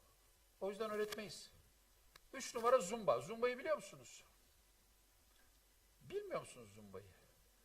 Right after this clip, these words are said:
Pilates'in hareketlisi biraz ya. Yani sağlıkla ilgili bir şey.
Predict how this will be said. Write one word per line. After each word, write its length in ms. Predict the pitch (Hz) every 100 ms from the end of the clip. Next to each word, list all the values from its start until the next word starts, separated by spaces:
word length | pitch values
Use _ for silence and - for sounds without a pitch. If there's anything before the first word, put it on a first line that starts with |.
| - - -
Pilates'in 520 | - - - 202 277
hareketlisi 640 | 247 240 233 226 - - 196
biraz 280 | 120 107
ya. 120 | 226 262
Yani 240 | 240 196 - -
sağlıkla 600 | - - 226 240 - 170
ilgili 240 | 135 214 339
bir 60 |
şey. 240 | - 147